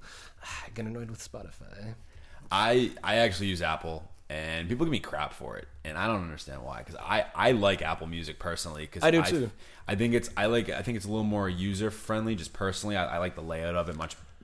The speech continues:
Speaker 2: better to me. Spotify,
Speaker 1: It's just a search feature is more efficient. It shows you
Speaker 2: Yes.
Speaker 1: artists,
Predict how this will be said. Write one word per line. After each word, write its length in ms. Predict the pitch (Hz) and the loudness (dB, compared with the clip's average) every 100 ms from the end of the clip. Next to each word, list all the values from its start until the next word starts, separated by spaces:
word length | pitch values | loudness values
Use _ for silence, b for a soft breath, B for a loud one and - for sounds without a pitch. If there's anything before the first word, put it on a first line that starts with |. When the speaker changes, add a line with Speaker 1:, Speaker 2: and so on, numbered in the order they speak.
| - | -4
Speaker 2:
better 340 | 78 82 92 | -2 0 0
to 200 | 92 101 | -2 -2
me. 180 | 101 104 | 0 0
Spotify, 920 | - 87 90 - 92 87 85 80 80 - B | 0 0 0 0 0 0 -2 -4 -6 -10 B
Speaker 1:
It's 180 | 143 - | -2 2
just 260 | 185 - | 2 2
a 40 | 147 | 2
search 400 | - 151 147 - | 4 4 2 0
feature 380 | 143 127 123 110 | 0 0 -2 -4
is 160 | 98 | -2
more 200 | 117 113 | 0 0
efficient. 500 | 101 - 107 117 98 - | -2 -6 -4 -4 -6 -10
It 120 | 123 | -6
shows 320 | - 139 135 | 0 2 2
you 260 | 131 123 120 | 2 2 2
Speaker 2:
Yes. 120 | 95 | 6
Speaker 1:
artists, 500 | 143 - - - - | 6 6 4 -2 -4